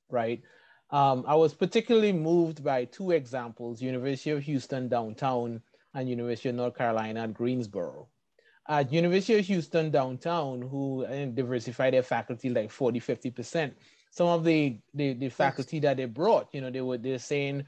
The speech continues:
Speaker 1: one of the things that really excited them was they were interested in them not because they were Black or Hispanic, they were interested in them because of their research. They made it clear, here's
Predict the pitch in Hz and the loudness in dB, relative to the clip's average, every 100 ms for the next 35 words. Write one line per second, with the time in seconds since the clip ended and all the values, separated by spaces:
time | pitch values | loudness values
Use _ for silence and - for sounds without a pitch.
0 | - _ _ - 156 214 214 196 190 190 | -12 _ _ 0 2 6 4 4 2 4
1 | 175 151 139 147 147 156 143 131 - 165 | 4 4 2 0 0 0 -2 -6 -4 -2
2 | 214 165 139 127 123 117 131 127 117 185 | -2 -2 -2 -4 -6 -4 -2 0 0 4
3 | 220 214 175 170 185 180 190 190 156 143 | 4 2 -2 -6 -8 -8 -4 -2 0 0
4 | 156 156 147 151 - 139 - 139 127 123 | 0 -2 -2 -2 -4 -4 0 0 0 -4
5 | 107 127 131 143 135 127 - 117 135 170 | 0 0 0 -2 -4 -4 -6 -6 -4 -4
6 | 170 131 120 147 143 165 - 175 147 131 | -4 -2 -2 -6 -6 -6 -6 -6 -4 -4
7 | 127 127 135 117 120 110 107 98 110 131 | -6 -6 -4 -2 -2 -4 -6 -8 -8 -8
8 | 117 - - - _ _ - 143 147 180 | -6 -10 -12 -20 _ _ -2 0 2 4
9 | 202 185 170 196 180 147 127 - 220 233 | 6 4 0 2 4 4 0 0 2 4
10 | 226 | 2